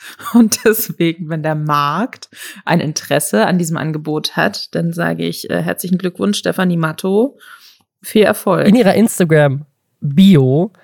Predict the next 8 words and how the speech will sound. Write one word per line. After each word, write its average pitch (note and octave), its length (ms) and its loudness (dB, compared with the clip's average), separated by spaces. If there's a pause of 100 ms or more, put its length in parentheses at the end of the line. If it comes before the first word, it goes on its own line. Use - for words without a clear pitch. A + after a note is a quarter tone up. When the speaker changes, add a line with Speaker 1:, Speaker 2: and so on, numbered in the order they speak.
(220)
Speaker 2:
nennt E3+ 280 4
sie E3+ 180 0
sich D#3 280 0
selber D#3+ 640 4 (360)
Fartrepreneur. D3 1900 0 (140)
Also C3+ 180 0
statt C3+ 240 -2
Entrepreneur, D3+ 880 2